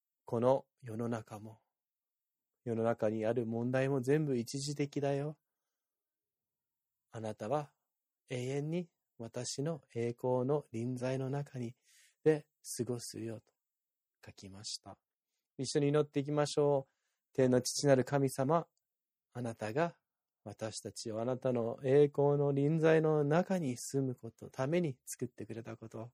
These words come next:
感謝します。あなたの視点から見えるように、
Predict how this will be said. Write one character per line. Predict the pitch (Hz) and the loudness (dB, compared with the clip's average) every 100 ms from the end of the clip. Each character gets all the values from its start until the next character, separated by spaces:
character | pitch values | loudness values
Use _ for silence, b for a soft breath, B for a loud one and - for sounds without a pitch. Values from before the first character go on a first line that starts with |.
| _ | _
感 | - 123 | -8 -8
謝 | 131 139 | -4 -6
し | - 123 | -6 -10
ま | 120 | -10
す。 | 135 - - _ _ _ _ _ _ - | -12 -16 -18 _ _ _ _ _ _ -12
あ | 117 | -8
な | 120 | -8
た | 117 117 | -8 -10
の | 107 | -8
視 | - | -10
点 | 117 117 | -10 -8
か | 127 | -4
ら | 120 | -4
見 | 110 120 135 | -2 0 0
え | |
る | 143 | 0
よ | 143 127 | -2 -2
う | |
に、 | 117 | -6